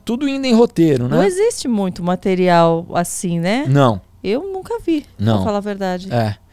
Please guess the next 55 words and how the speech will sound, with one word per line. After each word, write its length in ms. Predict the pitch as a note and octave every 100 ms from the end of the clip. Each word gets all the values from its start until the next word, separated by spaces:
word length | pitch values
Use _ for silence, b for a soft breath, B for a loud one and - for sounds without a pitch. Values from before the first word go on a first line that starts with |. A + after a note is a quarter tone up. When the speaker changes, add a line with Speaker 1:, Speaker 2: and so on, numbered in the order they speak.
| B B B B B
Speaker 1:
E 80 | G#3
aí, 140 | A3
o 20 |
que 80 | A#3
Speaker 2:
É. 20 |
Speaker 1:
aconteceu, 600 | B3 A3 G#3+ - F3 D#3
né? 280 | D#3 F#3+ F3
Eu, 280 | F#3 A3 G3+
eu 160 | G#3+ B3+
meio 320 | B3+ A3 A3+
que 100 | -
fiquei 320 | A#3+ - A3
cansado 680 | G3+ A#3 G#3 - G#3+ A#3 D#3
de... 240 | D3 D#3
Porque 340 | D3+ F#3 F#3 D#3
de 140 | C#3+
cinema 580 | - G3+ G3 G3+ G3 F#3+ -
é, 680 | D#3 D#3+ D#3 D3+ D#3 D3+
é, 20 | D3+
é 40 |
muito 280 | D3 D#3+ F#3
difícil. 400 | - G#3 G3 E3
Agora, 500 | D#3+ F#3 F#3+ D3 C#3 - - - D#3 - - -
se, 200 | - - F3+
né, 220 | C#3 D#3+ D3+
se 140 | -
Deus 140 | F#3+ -
quiser, 200 | D#3+ E3+
tá 100 | E3
tudo 220 | F3+ D#3+
certo, 300 | - E3 D#3
que 80 | C#4
em 80 | D#3
breve 320 | D3+ D#3+ D#3
eu 60 |
acho 100 | D3+
que 80 | -
vai 140 | C#3+ D3+
ter 140 | -
o 40 | E3
meu 140 | D3+
primeiro 320 | - C#3+ D#3+
projeto 400 | D#3 D3 C3+ D3+
que 100 | -
eu 60 | D3+
escrevi, 480 | C3+ C#3+ B2+ D3 C#3+ b b b -
que, 100 | C3
né, 440 | B2 A#2 A#2 C#3+
vai, 280 | B2+ B2 B2+
vai 160 | F#3+
sair 180 | C3+ C3
no 80 | A#2+
cinema 420 | - B2+ C#3 D3+
e 20 |
tal. 300 | C#3+ D#3 F3